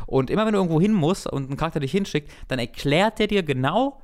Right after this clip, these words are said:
wie du da hinkommst. Ne? Da ist die Straße, da kannst du links entlang gehen, dann siehst du, da ist irgendwie das Schild, da kannst du lang gehen. Und all diese Schilder, Straßennamen und Hausnummern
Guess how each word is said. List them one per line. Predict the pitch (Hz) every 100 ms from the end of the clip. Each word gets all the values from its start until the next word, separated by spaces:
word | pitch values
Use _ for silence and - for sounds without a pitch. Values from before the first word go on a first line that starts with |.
| -
wie | 151 196
du | 202
da | 185
hinkommst. | 160 175 - 90 - - -
Ne? | 175
Da | 160 165 165
ist | -
die | 190
Straße, | 180 - 156 160 151
da | 151
kannst | 156 151 147
du |
links | 139 151 -
entlang | 135 135 143
gehen, | 139
dann | 135 131
siehst | 127 -
du, |
da | 123 131 139
ist | 131 120
irgendwie | - 127 131
das | 143 -
Schild, | - 139 131
da |
kannst | - 117
du | 107
lang |
gehen. | 107 - - -
Und | 139
all | 185
diese | 202 180
Schilder, | - - 220 220 147
Straßennamen | 147 - 156 202 - 131 117 135 170 -
und | - 131 - 123
Hausnummern | 160 202 - 131 123 151